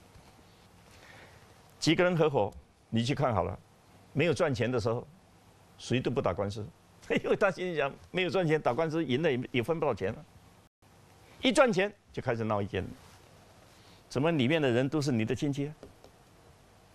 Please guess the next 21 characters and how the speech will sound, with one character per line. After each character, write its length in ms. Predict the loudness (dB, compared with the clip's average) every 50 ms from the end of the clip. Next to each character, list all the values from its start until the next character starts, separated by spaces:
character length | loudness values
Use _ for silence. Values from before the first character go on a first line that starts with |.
| -20 -20 -10 -4
怎 100 | 0 0
么 80 | 2
管 180 | 2 2 2 2
钱 160 | 2 2 2
是 120 | 2 2 0
你 120 | 0 0
管 160 | 0 0 0
呢？ 140 | -2 -4 -10 -16 _ _ _ -20 _ _ -20 -18 -6 0
我 160 | 2 2 2
也 40 | 4
可 80 | 2 2
以 40 | 2
管 180 | 0 -2 -4
啊。 120 | -4 -8 -16 _ _ _ _ _ -20 -20 -20 -20 -20 -20 -20 -20 -20 -20 -20 -20 -20 -20 -20 -20 -20 -20 -20 -20 -20 -20 -20 -6 -2
然 120 | 0 0
后 80 | 2 0
就 140 | 0 -2 -4
开 180 | -2 -2 -2
始 240 | -2 -4 -6 -10 -10 -12 -14 -20 -20 -20 -20 -10 -4
退 180 | 0 0 0
股， 400 | 0 0 -2 -2 -2 -2 -6 -8